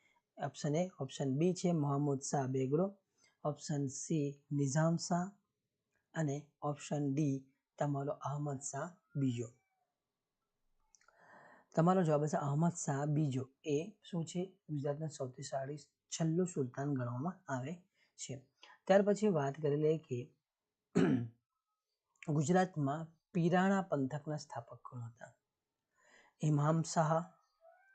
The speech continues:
ઓપ્શન બી બાબા મહમૂદ, ઓપ્શન સી બાકર અલી અને ઓપ્શન ડી નૂર શાહ. તો આ આપણો જવાબ છે કે ઇમામ શાહ એ ગુજરાતમાં પીરાણા પંથકના સ્થાપક ગણવામાં આવે છે.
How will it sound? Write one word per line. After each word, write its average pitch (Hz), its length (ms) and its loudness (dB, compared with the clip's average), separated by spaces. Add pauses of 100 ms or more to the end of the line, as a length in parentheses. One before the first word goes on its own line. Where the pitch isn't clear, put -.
(220)
ઓપ્શન 156 380 -2
બી 143 300 -2
બાબા 143 840 0
મહમૂદ, 135 540 -2 (920)
ઓપ્શન 147 280 -6
સી 139 240 -4
બાકર 131 420 -2
અલી 147 260 -2 (360)
અને 151 180 -4
ઓપ્શન 151 440 -4
ડી 147 440 -6 (100)
નૂર 147 300 -2
શાહ. - 260 -12 (200)
તો - 140 -4
આ 139 140 -2
આપણો 185 240 2
જવાબ 135 260 -2
છે - 140 -20
કે - 200 -10
ઇમામ 180 400 -2
શાહ - 280 -6 (120)
એ 160 80 -2
ગુજરાતમાં 147 720 -6 (360)
પીરાણા 165 400 2
પંથકના 139 580 -4
સ્થાપક 156 420 -6
ગણવામાં 131 540 -6
આવે 120 180 -8
છે. - 160 -14